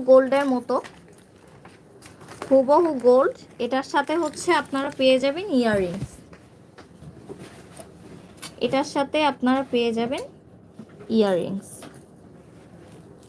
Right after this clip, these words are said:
ইয়াররিংসটাও খুবই ইউনিক, খুবই ইউনিক। ভিতরে হচ্ছে ঝুমকোর মতো করা, উপরে এভাবে দেওয়া আছে। এই ফুল সেটটার প্রাইস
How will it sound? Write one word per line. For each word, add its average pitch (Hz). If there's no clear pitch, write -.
ইয়াররিংসটাও 262
খুবই 262
ইউনিক, 196
খুবই 247
ইউনিক। 240
ভিতরে 247
হচ্ছে 262
ঝুমকোর 254
মতো 262
করা, 277
উপরে 247
এভাবে 226
দেওয়া 175
আছে। -
এই 311
ফুল 311
সেটটার 330
প্রাইস 285